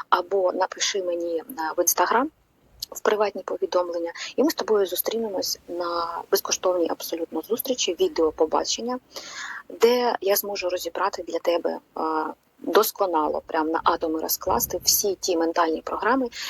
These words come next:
які на сьогоднішній день заважають тобі стати щасливішою, спокійнішою і вільною всередині себе. Ну що ж, я думаю, що на сьогодні це все.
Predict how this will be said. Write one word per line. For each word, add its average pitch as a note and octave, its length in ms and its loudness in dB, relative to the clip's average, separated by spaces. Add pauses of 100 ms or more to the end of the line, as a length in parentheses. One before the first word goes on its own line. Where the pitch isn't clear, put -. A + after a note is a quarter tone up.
(120)
які F#3+ 240 -2
на F3 80 -2
сьогоднішній - 600 -4
день G3+ 240 0 (560)
заважають F3 580 4
тобі - 200 -8
стати E3+ 520 0 (720)
щасливішою, E3 960 0
спокійнішою F#3 920 0 (140)
і F3+ 120 0
вільною D#4+ 560 -2 (500)
всередині E3 520 0
себе. - 300 -6 (720)
Ну - 40 6
що - 100 6
ж, G#3+ 120 2
я G#3 40 -4
думаю, A#3+ 200 4
що A3 140 -2
на G#3 100 -2
сьогодні F#3 420 -2
це F#3+ 140 -2
все. C#4 280 -2